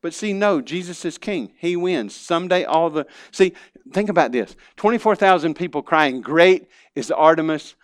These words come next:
of the Ephesians." That would be pretty impressive, wouldn't it, if you were there hearing it?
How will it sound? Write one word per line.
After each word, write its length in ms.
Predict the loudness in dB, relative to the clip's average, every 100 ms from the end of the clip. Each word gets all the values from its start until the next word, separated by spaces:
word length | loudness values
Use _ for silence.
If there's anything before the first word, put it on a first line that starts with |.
| _
of 160 | -2 0
the 140 | -2
Ephesians." 640 | -4 -4 -6 -6 -12 -12 0
That 260 | 2 2
would 140 | -6 -4
be 140 | -6
pretty 280 | -6 -6 -6
impressive, 540 | -6 -6 -8 -8 -10
wouldn't 240 | -8 -8 -8
it, 80 |
if 120 | -10 -10
you 100 | -8
were 100 | -4
there 200 | -4 -4
hearing 340 | -6 -6 -8
it? 120 | -12